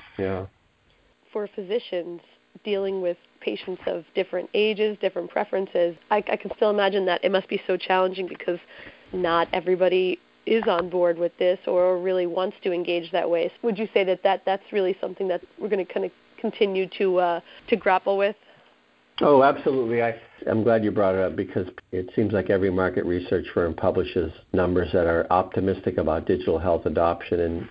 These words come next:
Speaker 1: and I, and I don't mean to say they're wrong, but they're looking at a, typically a segment of the population that is enthusiastic adopters of these tools.
Speaker 2: Right.
Speaker 1: Right now, you really see the market for digital health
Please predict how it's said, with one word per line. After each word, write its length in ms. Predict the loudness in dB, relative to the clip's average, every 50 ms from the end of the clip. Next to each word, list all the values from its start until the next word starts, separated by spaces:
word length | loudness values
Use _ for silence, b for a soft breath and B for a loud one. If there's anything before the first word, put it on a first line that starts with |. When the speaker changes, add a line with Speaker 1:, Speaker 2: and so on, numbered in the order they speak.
| -10 -6
Speaker 1:
and 200 | -2 -2 0 0
I, 160 | 0 -2 -4 -4 -4 -2
and 120 | 0 2 2
I 80 | 4
don't 160 | 4 2 2 2
mean 120 | 2 2
to 140 | 0 0 2
say 140 | 2 2 4
they're 180 | 4 2 2 2
wrong, 480 | 2 2 2 2 2 2 0 0 -2 -2
but 260 | -2 -2 -4 -4 -4 0
they're 220 | 0 2 2 2
looking 400 | 2 2 0 0 -2 -2 -2 0
at 160 | 0 2 2
a, 240 | 2 0 0 -2 -4 -8 B B B B B B B B
typically 400 | 0 0 0 0 0 2 2 2
a 120 | 2 0 -2 -4 0
segment 340 | 2 2 2 2 0 0 0
of 100 | 0 -2
the 100 | -2 -4
population 840 | -2 0 0 0 0 0 0 0 0 0 0 -2 -4 -4 -4 -2 0
that 160 | 0 0 2
is 240 | 2 0 0 -2 -6 -6 -6
enthusiastic 1160 | -6 -6 -2 0 0 0 2 2 2 4 4 4 2 0 -2 -2 -4 -4 -4 -6 -12 -12 -8
adopters 680 | -6 -2 0 2 2 2 0 0 -2 -2 -2 -2 -2
of 200 | -4 -4 -4 -6 -8 _ -6
these 220 | -4 -4 -4 -4 -4 -2
tools. 340 | 0 2 2 0 0 -2 -6 -10 _ _ _ b b b b b b b b b b
Speaker 2:
Right. 140 | -14 -6 0
Speaker 1:
Right 260 | 2 2 2 2 0 0
now, 720 | 0 2 2 2 4 4 4 4 4 2 2 0 -2 -4 -10 _ _ _ _ _ -4
you 160 | -2 0 2
really 340 | 2 4 4 2 2 -2 -4 -6 -4
see 680 | -2 0 0 0 0 0 0 -2 -2 -4 -4 -6 -8 -12 _ -12
the 120 | -8 -6 -4
market 720 | -2 0 2 4 2 2 0 -2 -2 -2 -2 -2 -4 -8 _ _ _ _ -12 -4 0
for 400 | 0 2 2 2 2 2 2 0
digital 480 | 0 -2 -4 -2 -2 0 0 0 0
health 440 | -2 -2 0 0 0 0 -2 -4 -8